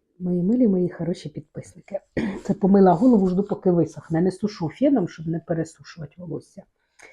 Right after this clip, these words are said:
Ви знаєте, я сьогодні, може, їсти нічого і не буду, бо з утра полізла в холодильник, достала оцей сир, що я купляла, Перша столиця,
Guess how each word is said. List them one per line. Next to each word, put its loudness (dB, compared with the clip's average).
Ви 0
знаєте, 6
я 4
сьогодні, 0
може, 2
їсти -2
нічого 0
і 0
не 2
буду, -2
бо -2
з -8
утра 0
полізла 4
в 4
холодильник, -2
достала 2
оцей 0
сир, -6
що -6
я -2
купляла, -2
Перша -2
столиця, 0